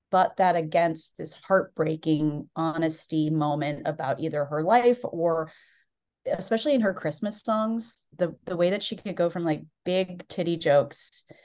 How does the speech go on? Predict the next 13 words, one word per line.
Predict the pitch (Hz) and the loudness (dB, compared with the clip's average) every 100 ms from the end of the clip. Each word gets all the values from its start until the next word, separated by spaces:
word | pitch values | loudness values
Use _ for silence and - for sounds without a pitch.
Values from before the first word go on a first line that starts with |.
| _ | _
to | - | -8
heartbreaking | 175 - 185 180 170 165 170 160 | -4 2 4 4 4 4 4 0
Christmas | 156 151 196 190 | 0 -4 -4 -2
songs, | 214 202 202 196 | 0 0 0 -2
we | 175 | 0
were | 170 | 2
like, | 156 156 | 2 2
"That's | 151 170 190 180 - - - - - _ _ _ _ | -2 2 4 2 0 -8 -10 -10 -14 _ _ _ _
amazing." | 160 143 - - - - | -4 -4 -6 -8 -8 -6
I've | 165 | 0
never | 180 175 | 2 2
seen | 175 170 | 2 2
anyone | 156 156 147 147 147 | 6 6 4 -2 -6